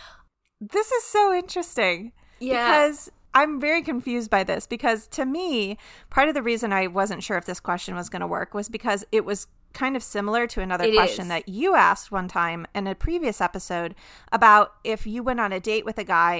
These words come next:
Speaker 1: and then somebody came up to you on the street and said, "You have to go out with that guy again."
Speaker 2: Yeah.
Speaker 1: Then
Speaker 2: You're right.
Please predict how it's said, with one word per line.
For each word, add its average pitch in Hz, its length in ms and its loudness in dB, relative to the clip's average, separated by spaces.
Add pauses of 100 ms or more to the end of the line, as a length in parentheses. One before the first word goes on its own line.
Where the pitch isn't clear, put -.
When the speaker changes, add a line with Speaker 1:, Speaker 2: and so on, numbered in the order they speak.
Speaker 1:
and 202 100 -4
then 196 140 -6
somebody 202 320 -4
came 202 220 -6
up 196 140 0
to - 100 -8
you 214 40 -2
on 185 120 -4
the 180 60 -8
street 262 440 -6
and 202 140 -6
said, 180 360 0 (320)
"You 220 120 -4
have 226 240 6
to 247 100 -4
go 202 160 2
out 185 180 8
with - 120 -8
that 180 200 0
guy 240 220 4
again." 180 580 -2 (440)
Speaker 2:
Yeah. 190 400 0
Speaker 1:
Then - 80 -16 (720)
Speaker 2:
You're 262 180 -2
right. 294 280 4